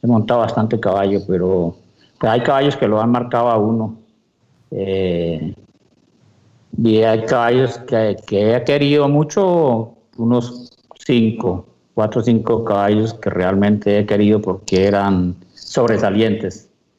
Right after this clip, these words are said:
sobresalientes en la, en la madrina, como llama uno, eran caballos que realmente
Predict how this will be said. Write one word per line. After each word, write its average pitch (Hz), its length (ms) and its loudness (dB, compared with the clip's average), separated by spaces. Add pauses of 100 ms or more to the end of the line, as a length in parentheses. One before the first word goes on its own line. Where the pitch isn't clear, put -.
(120)
sobresalientes 104 1080 -2
en 92 180 -2
la, 85 280 -2
en 98 80 -4
la 95 80 0
madrina, 95 480 2
como 90 160 -2
llama 92 300 0
uno, 90 260 -2
eran 92 180 -4
caballos 95 380 0
que - 120 -4
realmente 92 840 0